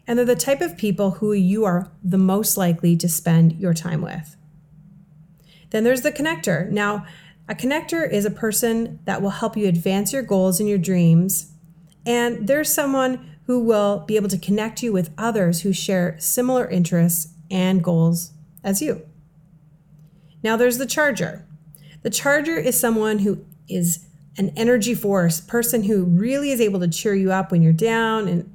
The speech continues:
is always available to boost your spirits. Then there's the consciousness awakener. Now, I love this one because this is the person who really stretches your viewpoint. They introduce you to new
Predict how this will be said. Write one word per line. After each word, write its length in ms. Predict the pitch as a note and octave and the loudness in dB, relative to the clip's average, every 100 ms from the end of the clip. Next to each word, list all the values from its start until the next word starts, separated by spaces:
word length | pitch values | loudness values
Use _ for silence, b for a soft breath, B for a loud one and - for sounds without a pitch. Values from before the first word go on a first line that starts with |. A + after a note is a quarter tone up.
| - | -10
is 180 | - F#3+ - | -6 -4 -2
always 340 | A3+ A#3+ B3 | -2 0 0
available 440 | G#3+ F#3+ F3+ F3+ | 0 0 0 0
to 160 | E3+ F3+ | -2 0
boost 320 | E3+ E3+ - | 2 2 0
your 100 | F3 | -2
spirits. 720 | E3 - - - - - - B B B B B - - - - - - - - - | -2 -2 -8 -8 -10 -10 -10 B B B B B -20 -20 -20 -20 -20 -20 -20 -10 0
Then 120 | B3+ | 0
there's 200 | D4 C4+ | 2 -2
the 60 | - | -4
consciousness 640 | - G3 F3+ F3 E3 D#3+ | 0 0 0 0 0 0
awakener. 600 | - C3+ D#3+ - - - - - - - - - | -4 -8 -8 -10 -12 -16 -20 -20 -20 -20 -20 -4
Now, 240 | G#3+ G#3+ G#3+ | -2 -2 -2
I 80 | G#3+ | 0
love 240 | A3+ A3+ | 2 2
this 220 | A3+ A#3 | 2 2
one 180 | F#3 F3 | 4 4
because 420 | F#3 F#3+ F3+ F3 | 4 2 2 2
this 220 | A#3 C4+ | 0 0
is 80 | D#4 | 0
the 80 | C4 | -2
person 640 | - G3+ F#3 F#3 F3 F3 B B B - | 0 -2 0 2 2 0 B B B -2
who 160 | A3 | 0
really 320 | G3+ A#3+ B3 | 4 6 4
stretches 420 | A3+ - F#3 F#3+ F3 | 2 0 -2 2 2
your 120 | E3 | 4
viewpoint. 560 | D#3+ E3+ - C#3+ D#3+ | 2 0 -6 -10 -4
They 80 | - | -4
introduce 580 | D#3 A#3+ A#3 C#4+ B3 A3+ | -2 -2 -2 -2 -2 0
you 140 | G#3 | -2
to 240 | G3+ - G3+ | -4 0 4
new 600 | F#3+ G3+ G#3+ A3 A3+ | 4 4 4 2 -2